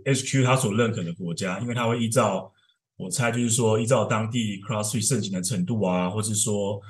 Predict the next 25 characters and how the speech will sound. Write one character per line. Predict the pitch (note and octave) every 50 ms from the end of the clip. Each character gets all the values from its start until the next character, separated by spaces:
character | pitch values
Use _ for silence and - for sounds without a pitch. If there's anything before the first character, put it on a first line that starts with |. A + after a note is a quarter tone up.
| - - _ _
注 | - C#3
册 | B2 B2+ A#2+
box | A2 A#2+ B2+ A2 G#2 G2 - - - A#2
的 | G2+
程 | F#2+ - G2+ F#2 F#2
度 | F2+ A#2+ G#2+ G2
啊 | F#2 F2+ F2 F2 F2+
等 | F2+ F2+ F#2+ G2+
等， | G2+ F#2+ E2+
去 | E2+ A#2 A#2
评 | A2 G#2+ F#2+ F#2+ F2+
估 | G#2+ G#2+
说 | G#2 - A2+ G#2+ G2+ G2 G#2 G2
这 | - A#2+
个 | G#2+
国 | - G#2+ F#2+ F2+
家 | G2+ G#2+ G2
的 | F#2 F2
地 | - A2 G2
名 | F2+ F2 F2
可 | G2+ F#2+
不 | G2
可 | F#2+
以 | F2+
来。 | E2 D#2+ D#2